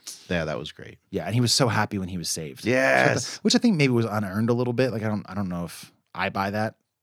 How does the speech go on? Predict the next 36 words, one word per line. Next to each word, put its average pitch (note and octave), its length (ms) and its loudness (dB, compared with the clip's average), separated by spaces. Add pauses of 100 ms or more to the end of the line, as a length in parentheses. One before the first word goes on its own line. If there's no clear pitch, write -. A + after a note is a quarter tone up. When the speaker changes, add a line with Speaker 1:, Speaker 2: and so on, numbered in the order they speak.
(160)
Speaker 2:
based G#2 220 -4
on G2 40 -4
how F#2 200 -2
long F2+ 200 -2
that F2 100 -8
guy F#2 120 -6
hated D#2+ 320 -10
him. G2+ 240 -8
Speaker 1:
Right. E2 340 -2
Speaker 2:
But F#3+ 140 2
okay. - 260 -6 (220)
Speaker 1:
Took G#3 140 0
a - 20 -20
Speaker 2:
Fine. A3+ 100 2
Speaker 1:
lot G#3 120 2
to F#3+ 80 2
forgive E3 280 2
him, G2 140 0
though. D#2 240 -6
Speaker 2:
That's A2 140 0
true. C2 160 -10 (1400)
Do A2+ 80 -2
you B2 60 4
have A#2+ 60 0
anything B2 140 4
else G#2+ 140 0
on F#2+ 120 0
Godzilla F#2 540 -2
Minus B2+ 680 0
One? F2+ 520 -8 (240)
Speaker 1:
Man, F#3+ 320 6
it - 20 6
was E3+ 140 0
just E3+ 180 2
so A2+ 140 2
good. D#2 320 -6